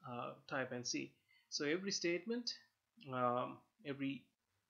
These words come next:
uh, statement that is not a, uh, block of code, um, or the start of a block of code will, uh, typically finish with a semicolon, um, and,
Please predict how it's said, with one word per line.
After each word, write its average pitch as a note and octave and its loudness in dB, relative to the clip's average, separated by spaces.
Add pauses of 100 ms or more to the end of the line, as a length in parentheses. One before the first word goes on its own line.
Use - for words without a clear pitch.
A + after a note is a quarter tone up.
(420)
uh, C3+ -14
statement C#3+ -2
that B2+ 2
is C#3 -2
not C3+ 0
a, C3+ 0 (560)
uh, C#3 -6 (500)
block - -4
of - -16
code, E3 4 (480)
um, - -8 (540)
or B2+ -6
the A#2+ -4 (120)
start D3 0
of - -14
a - -6
block C3+ -2
of C3 -8
code D#3 6 (500)
will, C#3+ 2
uh, B2 2 (200)
typically D3 -2
finish C3+ 0 (240)
with C3+ -8
a C3 -4
semicolon, B2+ 0 (460)
um, C3+ -6 (320)
and, C3 0